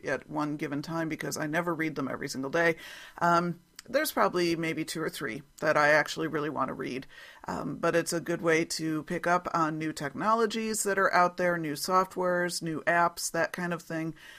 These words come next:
Um, but they also have just kind of general life tips. And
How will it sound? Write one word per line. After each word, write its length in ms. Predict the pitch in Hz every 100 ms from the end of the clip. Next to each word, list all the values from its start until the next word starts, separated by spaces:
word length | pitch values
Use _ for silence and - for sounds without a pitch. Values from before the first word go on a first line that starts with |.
| - -
Um, 320 | 170 170 -
but 180 | 202 208
they 120 | 233
also 260 | 277 - 302
have 640 | 240 185 190 220 - - _
just 420 | 202 202 - -
kind 220 | 208 196
of 100 | 190
general 440 | - 180 180 196 196
life 480 | 214 202 165 - - _
tips. 460 | - 180 - - -
And 380 | 185 185 185